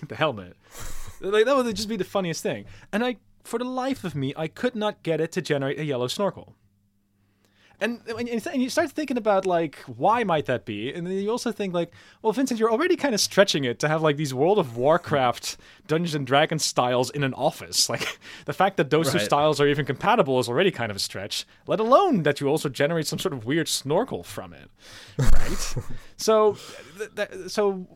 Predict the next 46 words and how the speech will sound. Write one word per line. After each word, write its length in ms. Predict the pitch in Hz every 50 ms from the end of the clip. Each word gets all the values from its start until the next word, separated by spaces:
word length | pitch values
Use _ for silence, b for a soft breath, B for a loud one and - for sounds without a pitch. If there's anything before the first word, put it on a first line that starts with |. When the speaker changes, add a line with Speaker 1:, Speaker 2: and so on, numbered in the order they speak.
| _ _ _ - - - - - - -
Speaker 1:
if 160 | 220 233 -
people 240 | 294 277 - 262 -
consider 400 | - 214 185 - 208 185 180 170
these 180 | 160 165 -
tools 240 | - - 160 151 127
like 180 | 135 131 113 104
magic, 640 | 104 104 107 107 104 95 - 85 85 - - - -
um, 520 | 135 131 131 127 127 131 131 131 135 -
the 200 | 160 147 139 151
best 260 | 139 202 240 262 - 240
advice 320 | 170 135 156 156 151 -
that 80 | 143 127
I 80 | 117
do 160 | 113 135 131
have 260 | 120 143 160 156 143 127
is 140 | 127 127
try 220 | - - - 285 370
to 60 | -
come 180 | - - 254 254
up 100 | 240 202
with, 100 | 208 196
like, 160 | 196 185 185 160
a 40 |
p-, 180 | - - - - b b b b b b b b b -
a 60 | 160 160
kind 300 | - - - 254 330 311
of 60 | 233
an 100 | 196 - - _ 131
awkward, 460 | 139 165 185 - - 180 175 156 120
weird 440 | 113 113 113 127 135 139 135 - -
task 600 | - - 104 110 160 254 269 - - - - b b b b
that 240 | - 147 - - -
t-, 80 | - - -
tries 320 | - 214 220 277 294 - -
to 160 | 269 233 190 175 160 - _ _ _ _ _ _ _
touch 380 | - 185 185 - - - -
where 180 | 156 160 160 160
the 160 | 139 139 131 -
edges 320 | 135 160 165 202 214 185 -
are 380 | - 175 170 170 170 165 165
of 160 | 147 139 - 127
where 180 | 135 139 139
such 200 | - - 143 -
algorithms 420 | 131 131 139 123 127 120 120 113 113
are 80 | 117
comfortable. 640 | - - 127 131 143 - 185 165 180 185 190 196